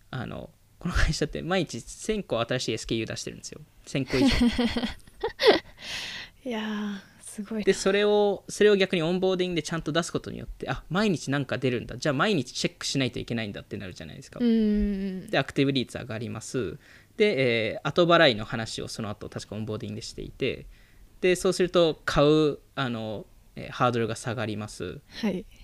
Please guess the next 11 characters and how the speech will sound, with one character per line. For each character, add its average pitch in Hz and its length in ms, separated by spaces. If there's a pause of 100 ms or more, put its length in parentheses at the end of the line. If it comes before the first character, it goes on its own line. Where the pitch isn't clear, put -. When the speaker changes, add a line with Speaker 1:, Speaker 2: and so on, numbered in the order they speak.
(800)
Speaker 1:
で、 208 320
え 110 760
ー、 - 180
あ - 40
と 151 100
は 143 60
そ 139 100
の、 104 340
あ 120 160
の、 104 300 (320)
え - 480